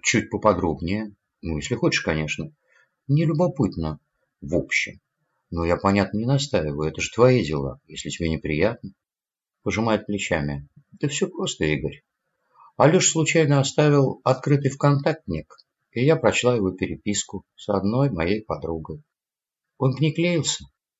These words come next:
Да. И не только. Он ей рассказывал обо мне, но то, что не рассказывают. Да еще так презрительно.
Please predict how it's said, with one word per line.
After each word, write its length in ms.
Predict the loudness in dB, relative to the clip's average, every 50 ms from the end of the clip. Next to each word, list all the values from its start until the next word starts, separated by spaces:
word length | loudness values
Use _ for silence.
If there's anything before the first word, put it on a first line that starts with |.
| _ _ _ _ _
Да. 280 | 0 0 0 0 0 -4 _ _ _ _ _ _ _ _ _ _ _ _ _ _ _ _ _ _ _ _ _ _ _
И 100 | 0 2
не 160 | 2 2 2
только. 400 | 0 -4 -6 -6 -8 -12 -18 -20 -20 _ _ _ _ _ _ _ _ _ _ _ _ _ _ _ _ _ _ _ _ 0
Он 160 | 0 2 2
ей 400 | 2 2 2 2 0 -2 -4 -4
рассказывал 640 | 0 2 2 2 2 4 4 4 4 2 2 0
обо 220 | 2 2 2 0 0
мне, 480 | -2 -2 -2 -4 -4 -6 -8 -12 -18 _ _ _ _ _ _ -8
но 140 | -8 -4
то, 120 | -2 0 0
что 160 | 0 0 -2
не 100 | 0 0
рассказывают. 720 | 0 0 -2 0 0 0 0 0 -2 -6 -8 -8 -10 -14 _ _ _ _ _ _ _ _ _ _ _ _ _ _ _ -2
Да 80 | -2
еще 160 | 2 2 2
так 180 | 2 0 -2 -4
презрительно. 640 | -4 -4 -4 -2 -4 -6 -6 -6 -10 -16 -16 -16